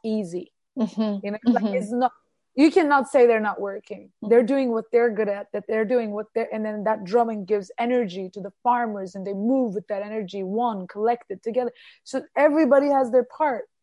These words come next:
Speaker 2: Mm-hmm.
Speaker 1: You know, like, and then maybe some, some people are bringing them food and some people are wiping their sweat and some people are whatever. Eh, there's collective, but
Speaker 2: Mm-hmm.
Speaker 1: everybody has to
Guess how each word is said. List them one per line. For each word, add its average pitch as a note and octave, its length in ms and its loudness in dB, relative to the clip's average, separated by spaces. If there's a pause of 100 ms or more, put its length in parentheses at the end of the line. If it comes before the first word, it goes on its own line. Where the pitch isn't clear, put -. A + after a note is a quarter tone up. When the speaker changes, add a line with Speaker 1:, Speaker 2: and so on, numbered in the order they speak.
(140)
Speaker 2:
Mm-hmm. A#3 280 -8 (140)
Speaker 1:
You B3 80 4
know, C#4+ 300 0
like, B3+ 200 0 (120)
and B3 200 2
then B3+ 180 0
maybe B3 240 2
some, A#3+ 320 -4
some B3 480 -6
people B3 400 0
are A#3 80 0
bringing A#3 320 -2
them A3+ 140 -4
food B3+ 500 0
and G3+ 100 -6
some A3 200 -10
people A3+ 280 -6
are A3 220 -4
wiping A3+ 400 -2
their A3 160 -4
sweat A#3 540 -4
and G3+ 120 -12
some A3 220 -12
people A#3 460 -6
are G#3+ 240 -6 (300)
whatever. A3 540 -2
Eh, F#3 240 -4
there's A3+ 240 0
collective, A#3 760 -8
but - 100 -10
Speaker 2:
Mm-hmm. A3 140 -4
Speaker 1:
everybody A#3+ 400 -2
has G#3+ 420 -16
to G3+ 280 -10